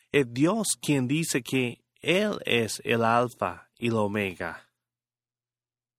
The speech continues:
Fíjese de nuevo, aquí Juan dice, "El Señor,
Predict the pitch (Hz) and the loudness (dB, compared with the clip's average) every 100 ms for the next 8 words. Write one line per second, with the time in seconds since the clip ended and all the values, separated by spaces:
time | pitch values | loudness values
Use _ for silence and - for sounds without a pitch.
0 | _ _ _ _ _ 208 208 160 151 131 | _ _ _ _ _ -2 0 -2 0 0
1 | 131 160 170 120 - _ - 120 - 196 | 2 0 0 -4 -8 _ -6 -6 0 0
2 | 180 156 _ _ _ 143 147 151 143 147 | 2 -2 _ _ _ 2 4 2 0 0
3 | - 143 127 - 123 131 - - 123 127 | 0 0 -2 -4 -2 0 2 0 0 0
4 | 151 135 - - | 0 0 -2 -12